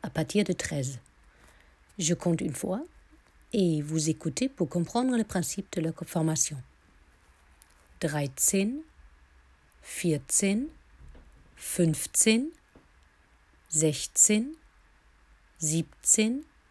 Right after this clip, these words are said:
achtzehn, neunzehn,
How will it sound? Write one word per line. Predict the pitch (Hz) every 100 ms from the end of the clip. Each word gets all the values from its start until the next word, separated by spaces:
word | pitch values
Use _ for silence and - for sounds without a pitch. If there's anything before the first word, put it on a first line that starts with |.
| _ _ _ _ _ _ _
achtzehn, | 185 175 - - - 220 220 262 - _ _ _ _ _ _ _ _ _ -
neunzehn, | 170 160 151 160 - - 220